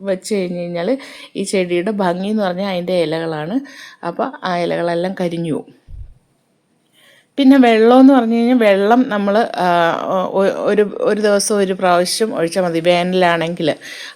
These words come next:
മഴക്കാലമൊക്കെ ആണെന്നുണ്ടെങ്കിൽ രണ്ട് ദിവസം കൂടുമ്പോഴൊക്കെ ഒഴിച്ചു കൊടുത്താലും മതിയാവും. കാരണം വെള്ള,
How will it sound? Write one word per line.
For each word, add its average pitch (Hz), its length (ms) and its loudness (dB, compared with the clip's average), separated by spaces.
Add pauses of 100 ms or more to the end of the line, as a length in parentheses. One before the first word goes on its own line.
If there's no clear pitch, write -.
മഴക്കാലമൊക്കെ 202 800 0
ആണെന്നുണ്ടെങ്കിൽ 190 720 -2 (220)
രണ്ട് 185 280 0
ദിവസം 185 280 0
കൂടുമ്പോഴൊക്കെ 180 520 0
ഒഴിച്ചു 180 280 -2
കൊടുത്താലും 165 480 -4
മതിയാവും. 151 460 -2 (120)
കാരണം 180 360 -6
വെള്ള, 180 260 0